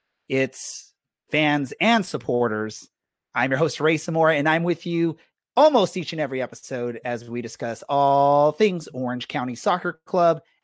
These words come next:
and beyond, of course, because of all the craziness going on in the world, uh, currently. Uh, joining me as he does each and every episode, the voice of the D J Ray Samora E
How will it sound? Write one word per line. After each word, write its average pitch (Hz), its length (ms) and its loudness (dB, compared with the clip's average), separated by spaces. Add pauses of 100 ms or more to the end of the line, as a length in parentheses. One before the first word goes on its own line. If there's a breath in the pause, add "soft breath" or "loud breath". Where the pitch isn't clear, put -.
and 220 240 2
beyond, 120 480 -2
of - 100 -16
course, 123 380 -6
because 117 460 -6
of 117 340 -4 (360)
all 139 280 2
the 131 100 -4
craziness 131 540 -4
going 147 200 0
on 135 140 2
in 131 60 -4
the 135 80 -2
world, 131 460 0 (580)
uh, - 100 -10 (100)
currently. 160 720 2 (360 soft breath)
Uh, 131 80 -2
joining 143 260 -2
me 147 180 -2
as 127 240 -2
he 139 120 -8
does 143 580 0
each - 560 -8
and 147 240 -4
every 143 420 -6
episode, 151 800 0 (420)
the 131 480 -2
voice 156 720 2 (100)
of 127 380 2 (140)
the 123 560 -4 (800)
D 196 180 -2
J 175 200 2
Ray 170 180 4
Samora 160 680 2 (220)
E 208 320 0